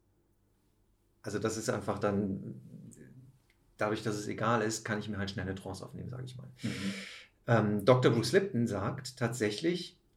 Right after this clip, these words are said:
Speaker 1: es geht um diesen Zwischenzustand, diesen, in diesen Alpha- oder Theta-Zustand, wo wir
Speaker 2: Mhm.
Speaker 1: so offen sind. Und das ist der Zustand, wo wir in den Schlaf fallen.
Speaker 2: Also wir reden über Gehirnwellen gerade,
Speaker 1: Genau.
Speaker 2: ne? Genau.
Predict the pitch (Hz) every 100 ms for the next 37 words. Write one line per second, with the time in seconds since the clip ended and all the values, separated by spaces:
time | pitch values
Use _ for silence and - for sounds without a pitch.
0 | _ _ - 127 123 110 127 127 - 131
1 | 123 117 120 - - 170 - 131 127 123
2 | 123 - 139 113 110 113 117 104 107 107
3 | 104 127 127 131 113 107 - 143 156 -
4 | 139 - 131 123 117 104 98 - - -
5 | 107 98 120 123 107 117 139 131 107 -
6 | - - 131 123 113 117 107 107 113 104
7 | 113 - 90 - 110 113 120 120 117 101
8 | 98 113 113 98 87 82 - - 151 160
9 | - - 92